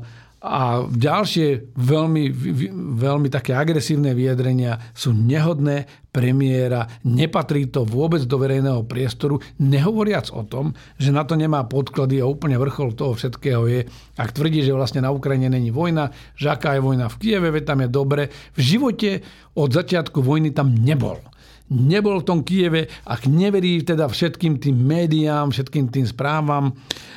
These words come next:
a konec koncov aj ruským médiám, lebo však aj ruské médiá prinášajú a chvália sa, ako sa im darí bombardovať Ukrajinu, tak nech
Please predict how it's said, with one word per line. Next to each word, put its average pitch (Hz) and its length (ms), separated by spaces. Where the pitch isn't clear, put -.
a 120 240
konec 156 240
koncov 143 240
aj 131 80
ruským 180 320
médiám, 147 320
lebo 139 160
však 117 240
aj 123 80
ruské 175 320
médiá 143 320
prinášajú 135 560
a 117 80
chvália 139 400
sa, 127 240
ako 127 80
sa 139 160
im 127 80
darí 131 240
bombardovať 131 640
Ukrajinu, 131 560
tak 113 320
nech 185 240